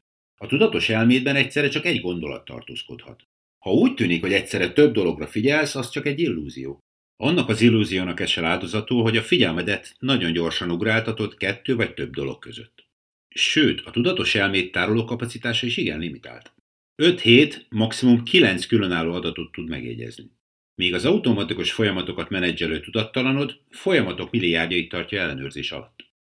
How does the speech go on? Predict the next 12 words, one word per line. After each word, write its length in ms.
Nem 240
csoda, 200
hogy 140
ez 100
a 100
tendencia 580
az 120
agyadban 540
egy 160
igen 200
erős 240
késztetés. 760